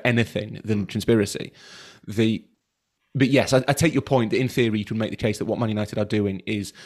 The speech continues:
almost willfully introducing a degree of jeopardy into their existence because it's entertaining. I think the, the, the key point with international compared to the club game is that in the club game there are a set of, say, twelve teams broadly whose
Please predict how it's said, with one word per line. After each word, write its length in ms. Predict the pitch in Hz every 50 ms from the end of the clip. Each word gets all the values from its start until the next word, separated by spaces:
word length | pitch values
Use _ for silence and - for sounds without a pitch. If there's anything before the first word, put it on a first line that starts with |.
| - - - - - - - _ _ _ _ _ _ _ -
almost 320 | 151 135 127 123 113 120
willfully 360 | 123 131 131 120 - 123 113
introducing 380 | 107 - - 113 113 - - 110
a 20 | 101 - _ _ - -
degree 300 | 107 - - 120 110 107
of 60 | 101
jeopardy 300 | - 107 - - - 107
into 140 | 101 - -
their 140 | 107 104 101
existence 460 | 98 - 117 - - - 101 - -
because 260 | - - - 120 101
it's 100 | 90 -
entertaining. 560 | 110 104 - - - 127 113 107 95 - 87 - - - - - - -
I 80 | - -
think 200 | - 160 147 139 127 120 - - -
the, 80 | 127
the, 80 | 123 - - - -
the 80 | 123
key 340 | - - - - 156 151 131
point 420 | - - - 127 117 107 104 98 - _ _ _ _ _ _ _ _ _ _ _ _ _ _ _ _ _ _ _ _ _ _ _ _ _ _ _ -
with 160 | 123 123 117
international 420 | 117 110 - 120 113 104 - 120 107
compared 300 | - 117 107 - 110 -
to 60 | -
the 60 | 101
club 180 | - - 135 117
game 220 | - 107 104 98
is 80 | 101 -
that 200 | - - - _ _ _ _ _ _ _ -
in 80 | 127 117
the 40 | 107
club 240 | - - 165 147
game 340 | - 123 110 104 104 104 101 -
there 180 | - 107 104 104
are 280 | 101 101 98 98 - - -
a 180 | - 107 107 104
set 420 | 101 - - 127 113 - - - - -
of, 260 | 110 104 104 95 - _ _ _ -
say, 160 | - - 107 107
twelve 460 | - - - - 117 110 110 107 -
teams 400 | - - 113 104 95 95 92 92
broadly 580 | - - 104 101 101 101 - 87 90 - 123 - - - - - - - - _
whose 400 | - - 127 113 104 - -